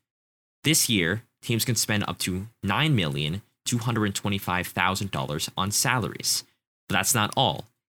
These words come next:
Each team has three designated player spots, usually reserved for high-quality players or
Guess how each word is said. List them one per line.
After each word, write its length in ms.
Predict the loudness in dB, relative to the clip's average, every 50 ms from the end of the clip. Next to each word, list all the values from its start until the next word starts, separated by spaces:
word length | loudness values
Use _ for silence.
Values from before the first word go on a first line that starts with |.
| _ _ _
Each 200 | 0 2 2 2
team 180 | 2 2 2 2
has 300 | 2 2 2 2 2 0
three 380 | -2 -2 -2 0 0 2 0 0
designated 560 | 0 0 0 0 0 0 0 0 -2 -2 -4
player 240 | -2 -2 0 0 0
spots, 520 | -2 -4 -6 -8 -4 -2 0 0 0 -2 -6 _ _ _ _ 2
usually 260 | 4 4 6 6 6
reserved 400 | 6 4 4 4 2 2 0 0
for 160 | 0 0 0
high-quality 600 | 0 0 0 0 0 0 0 -2 0 0 0 0
players 500 | -2 -2 -4 -2 -2 0 0 0 0 0 -2 -2
or 300 | -2 0 0 0 -2